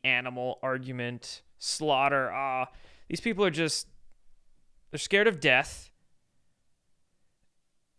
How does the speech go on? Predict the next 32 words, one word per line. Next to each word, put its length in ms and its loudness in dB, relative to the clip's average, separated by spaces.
And 160 -10
they're 80 -2
not, 380 0
honestly, 360 -2
they're 100 -2
not 180 0
using 240 -4
logic. 380 0
They're 80 -8
not 140 -4
using 200 -6
their 80 -2
brain. 440 -2
A 20 -8
lot 140 8
of 60 4
it's 120 4
climate 380 -6
changers, 380 -10
too, 420 -6
and, 240 -14
you 80 -16
know, 120 -12
they 220 -8
often 300 -8
don't 200 -12
use 160 -10
their 100 -8
brains. 340 -12
But, 420 -2
ah, 280 -12
just, 320 -14